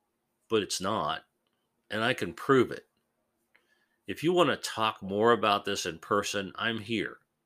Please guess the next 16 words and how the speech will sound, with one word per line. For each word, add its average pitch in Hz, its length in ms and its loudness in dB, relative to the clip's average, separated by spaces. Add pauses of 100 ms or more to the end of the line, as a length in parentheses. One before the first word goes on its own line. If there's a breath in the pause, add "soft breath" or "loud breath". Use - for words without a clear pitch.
(760)
I 107 40 -2
mean 104 300 2
it. - 140 -12 (1080 soft breath)
If - 160 -10
you 120 80 0
want 143 180 4
to 139 60 2
schedule 117 480 2
a 117 80 -2
call, 98 340 2
you 98 160 -2
can 95 220 -6
click - 280 2
on 104 180 2
the 92 100 0
link 101 420 0